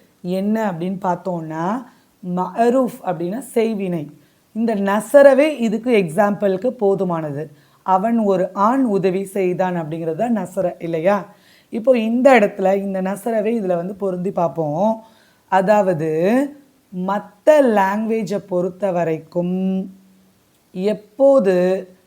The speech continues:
பாசிவ் வாய்ஸ் தேவைப்படும் தெரியுமா? அப்படிங்கிறத நீங்க கனெக்ட் பண்ணி புரிஞ்சுக்க வேண்டிய அவசியம் இருக்கு. ஃபஸ்ட்டு உங்களுக்கு புரியிற மாதிரி சொல்றேன் நானு. என்ன தெரியுமா?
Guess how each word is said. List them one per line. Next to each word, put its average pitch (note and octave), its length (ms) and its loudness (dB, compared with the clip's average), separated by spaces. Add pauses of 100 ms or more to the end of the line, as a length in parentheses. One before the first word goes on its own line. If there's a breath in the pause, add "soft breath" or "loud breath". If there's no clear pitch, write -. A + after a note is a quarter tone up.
(160)
பாசிவ் G#3 420 -2
வாய்ஸ் F#3 440 0
தேவைப்படும் F#3 880 -2
தெரியுமா? F#3 720 -4 (840)
அப்படிங்கிறத A3 760 0
நீங்க G#3 240 -2
கனெக்ட் G3+ 580 -6
பண்ணி D4+ 240 0
புரிஞ்சுக்க G#3+ 480 -2
வேண்டிய F3 320 0
அவசியம் G3 440 -2
இருக்கு. F3 360 -6 (360 soft breath)
ஃபஸ்ட்டு A3+ 240 -4
உங்களுக்கு G#3 360 0
புரியிற G#3+ 500 0
மாதிரி E3+ 280 -4
சொல்றேன் D#3+ 400 -4
நானு. D3 300 -10
என்ன F#3 220 -8
தெரியுமா? F3+ 480 -8